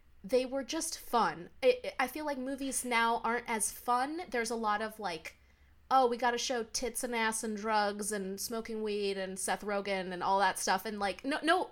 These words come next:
no shade, because I love that stuff. But I do miss this kind of wholesome Kevin Kline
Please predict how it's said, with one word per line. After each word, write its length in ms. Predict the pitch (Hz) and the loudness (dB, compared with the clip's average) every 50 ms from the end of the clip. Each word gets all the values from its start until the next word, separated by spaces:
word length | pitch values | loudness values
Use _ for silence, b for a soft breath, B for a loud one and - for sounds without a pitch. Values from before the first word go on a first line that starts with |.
| - - | -6 -2
no 160 | 285 311 370 | 0 2 2
shade, 500 | 381 - - 330 381 330 165 151 151 214 - - - - _ - - - _ - - - - | 2 2 4 4 4 4 4 2 0 -2 -8 -14 -20 -20 _ -20 -20 -20 _ -20 -10 -2 2
because 480 | 269 254 - - - - 269 233 247 - - | 2 2 2 0 -2 0 0 0 2 4 6
I 80 | 226 | 6
love 260 | 240 240 226 277 339 - | 6 6 6 6 6 6
that 220 | 220 160 - - | 2 2 2 0
stuff. 340 | - - - 147 - - - | -2 -2 0 -2 -2 -2 0
But 120 | - - 349 | 0 0 2
I 140 | 359 392 - - | 2 0 -2 -2
do 200 | - 330 370 392 403 302 | -2 0 0 0 0 0
miss 320 | 302 330 330 339 - - | 0 2 2 0 0 -2
this 200 | - 302 277 - | -2 -4 -4 -4
kind 280 | - - 294 277 269 262 | -6 -6 -8 -6 -4 -4
of 140 | 240 247 | -6 -6
wholesome 800 | - - - 277 269 254 262 - - 277 262 247 233 233 233 233 240 b b b b b b b b b b | -8 -8 -4 -4 -2 -2 -2 -4 -2 -2 -2 -4 -4 -4 -6 -8 -10 b b b b b b b b b b
Kevin 400 | - - - 277 277 277 262 247 | -2 4 6 6 6 6 2 -2
Kline 720 | - - - 269 247 247 233 233 233 226 226 220 226 | -4 -6 -6 -4 -2 -2 -2 0 0 -2 -2 -2 -4